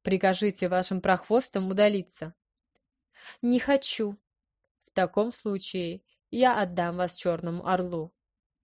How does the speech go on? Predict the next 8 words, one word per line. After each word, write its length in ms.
"Неужели?" 840
"Да, 420
я 200
скажу 400
ему, 360
вождь. 640
Вот 320
женщина, 760